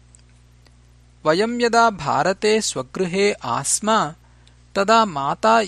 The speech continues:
यदि निरन्तरं द्वितीये दिने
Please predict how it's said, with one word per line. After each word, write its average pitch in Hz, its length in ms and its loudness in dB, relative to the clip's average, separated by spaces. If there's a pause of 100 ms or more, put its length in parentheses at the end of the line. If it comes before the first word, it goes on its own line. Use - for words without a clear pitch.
यदि 175 400 -6
निरन्तरं 202 720 -2
द्वितीये 226 640 -2
दिने 180 460 -6